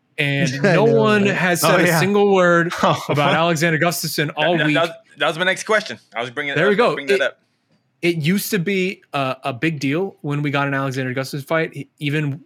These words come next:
Speaker 1: once he started his losing streak, he was still someone that you knew he was gonna be on that card. I feel like you asked ninety-nine percent of M M A fans, they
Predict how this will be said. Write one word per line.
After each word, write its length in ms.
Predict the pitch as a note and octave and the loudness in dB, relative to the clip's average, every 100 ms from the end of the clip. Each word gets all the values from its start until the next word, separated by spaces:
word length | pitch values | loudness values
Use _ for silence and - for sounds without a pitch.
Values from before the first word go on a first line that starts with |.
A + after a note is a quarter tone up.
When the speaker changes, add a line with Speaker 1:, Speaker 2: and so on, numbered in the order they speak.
| D3+ | -6
Speaker 1:
once 240 | B2+ C#3+ | -4 -2
he 80 | D3 | -2
started 300 | D#3 D3+ C3+ | -2 -2 -2
his 180 | B2+ A#2 | -4 -4
losing 220 | C#3+ D3+ | -4 -4
streak, 220 | C#3+ E3+ | -4 -4
he 60 | D3 | -4
was 100 | B2 | -6
still 180 | - D#3+ | -6 -6
someone 320 | - D3 C3+ | -4 -4 -2
that 200 | B2 A#2+ | -2 -4
you 120 | B2 C3+ | -4 -2
knew 160 | C3+ | 0
he 100 | B2 | -2
was 140 | A#2+ A2+ | -4 -4
gonna 180 | B2+ | -4
be 120 | A#2 A#2 | -2 -4
on 80 | A2+ | -4
that 160 | A2+ | -8
card. 260 | - C3+ D#3 | -4 -4 -4
I 100 | - | -8
feel 180 | - F#3 | -6 -4
like 300 | B2+ A2+ - | -4 -6 -8
you 180 | - B2+ | -8 -4
asked 200 | B2 A#2 C3 | -4 -6 -6
ninety-nine 380 | A#2+ B2 A#2+ | -4 -4 -6
percent 280 | A#2 - B2 | -6 -6 -6
of 60 | A#2 | -4
M 60 | |
M 100 | A#2 | -4
A 100 | B2 | -4
fans, 260 | C3+ D3 C#3+ | -2 -2 -2
they 240 | C3 D3 | 0 -2